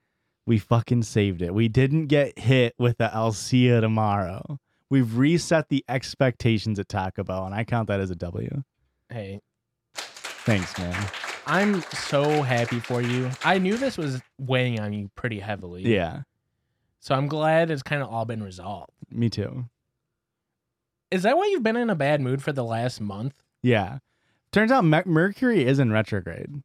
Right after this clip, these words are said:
Speaker 1: It ends retrograding in, like, two days. So really hoping Sunday's good for me.
Speaker 2: Yeah.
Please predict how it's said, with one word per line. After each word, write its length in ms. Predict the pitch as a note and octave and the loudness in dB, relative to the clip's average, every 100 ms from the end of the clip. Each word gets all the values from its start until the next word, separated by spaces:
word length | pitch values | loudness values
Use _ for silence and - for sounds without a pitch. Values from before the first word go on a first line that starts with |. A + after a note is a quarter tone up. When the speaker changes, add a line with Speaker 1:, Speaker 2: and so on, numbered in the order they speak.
| - | -2
Speaker 1:
It 180 | C3+ C3 | -2 0
ends 480 | C3+ D#3+ E3 B2+ A2+ | 0 2 2 0 0
retrograding 760 | A#2+ G#2+ A#2 G2 G#2 G2+ F#2+ F#2+ | 0 2 0 2 0 -2 -4 -4
in, 300 | F#2 F2+ F2+ | -6 -6 -8
like, 180 | G2+ F#2 | -10 -10
two 160 | - A2 | -2 -2
days. 360 | F2+ - A#2+ - | 0 -6 -12 -8
So 380 | G#2 F2+ E2+ - _ _ _ _ - | -4 -4 -4 -10 _ _ _ _ -2
really 240 | C#3 F#3 F3 | 2 4 6
hoping 340 | E3+ E3 C3 | 4 4 0
Sunday's 520 | - C3 B2+ A#2+ G2 | 2 2 4 4 2
good 260 | - F#2 E2+ | 0 -2 -2
for 220 | E2+ D#2 | -10 -10
me. 200 | C#2 B2 _ - | -10 -12 _ -16
Speaker 2:
Yeah. 280 | G2 F#2 | -14 -14